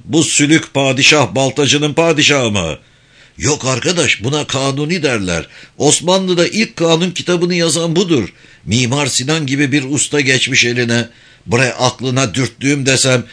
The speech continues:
cami yaptıracağına fabrika yaptırsana. Fabrika mı? Ne fabrikası? Aybetti, fabrikanın ne fabrikası olurmuş? Fabrika bildiğin. Bildiğim he mi? Diyelim ki tomofil fabrikası.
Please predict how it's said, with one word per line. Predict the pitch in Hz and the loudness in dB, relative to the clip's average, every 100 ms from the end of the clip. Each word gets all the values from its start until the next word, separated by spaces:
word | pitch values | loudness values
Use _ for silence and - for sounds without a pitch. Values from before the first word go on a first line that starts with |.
| - - | -8 2
cami | 147 151 151 | 4 4 4
yaptıracağına | 170 151 - 165 160 139 156 156 | 4 2 2 2 4 4 2 0
fabrika | - 151 147 165 165 | 0 0 2 2 4
yaptırsana. | 160 156 170 156 208 196 147 101 - _ _ _ _ _ _ _ _ | 4 2 0 2 2 2 0 -4 -10 _ _ _ _ _ _ _ _
Fabrika | - 85 95 131 104 92 | -8 -4 0 0 2 0
mı? | 90 104 - - | 0 -4 -8 -4
Ne | 101 127 | 0 2
fabrikası? | 120 95 98 - 87 - 78 69 - _ _ _ _ _ - | 2 2 0 -2 -2 -2 -4 -4 -10 _ _ _ _ _ -4
Aybetti, | 117 113 104 95 - 90 | 0 0 -2 -4 -6 -6
fabrikanın | - 139 143 139 143 110 | -2 -2 -2 -4 -2 0
ne | 127 | 0
fabrikası | 147 147 127 131 139 143 | 0 0 0 -2 -2 0
olurmuş? | 135 135 165 123 117 - - - | 2 2 2 2 0 -2 -6 0
Fabrika | 180 170 190 139 110 | 2 2 0 0 0
bildiğin. | 208 214 190 160 104 73 _ _ _ _ _ _ - | 2 0 0 0 0 -4 _ _ _ _ _ _ -6
Bildiğim | 87 98 101 120 87 | -2 0 2 2 2
he | 104 | 2
mi? | 123 87 71 | 2 0 2
Diyelim | 135 117 110 104 | 2 4 2 2
ki | 143 151 | 2 2
tomofil | - 170 165 147 143 - | 4 6 6 4 2 2
fabrikası. | 127 113 107 104 107 92 98 87 | 2 2 0 0 0 2 0 0